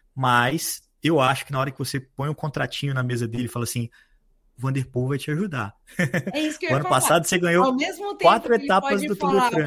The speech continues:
Speaker 2: "Você ganhou, olha, eu
Speaker 1: <laughs>
Speaker 2: ganhei um monumento, eu", aí o cara vai falar, "Tá bom, vai lá e ganha outro sem o Po-,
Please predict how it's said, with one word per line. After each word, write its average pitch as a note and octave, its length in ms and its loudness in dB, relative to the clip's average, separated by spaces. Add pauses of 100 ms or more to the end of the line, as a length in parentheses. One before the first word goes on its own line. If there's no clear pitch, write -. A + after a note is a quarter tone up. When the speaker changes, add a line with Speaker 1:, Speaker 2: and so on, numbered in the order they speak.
(140)
Speaker 2:
"Você C#4+ 100 -6
ganhou, C4+ 320 -2 (200)
olha, B3 160 2
eu G#3+ 60 -2
Speaker 1:
<laughs> - 60 -4
Speaker 2:
ganhei A#3+ 380 -2
um B3 60 -4
monumento, A#3 840 -2
eu", A#3 500 2
aí G3+ 220 0
o G#3+ 40 -6
cara A#3+ 180 0
vai A#3+ 100 -6
falar, B3 280 2
"Tá - 240 -6
bom, G#4 200 -6
vai B3 160 2
lá A#3+ 120 2
e A#3 40 -2
ganha C4+ 280 0
outro D#4 300 0
sem D#4 240 -4
o E4 200 0
Po-, E4 280 2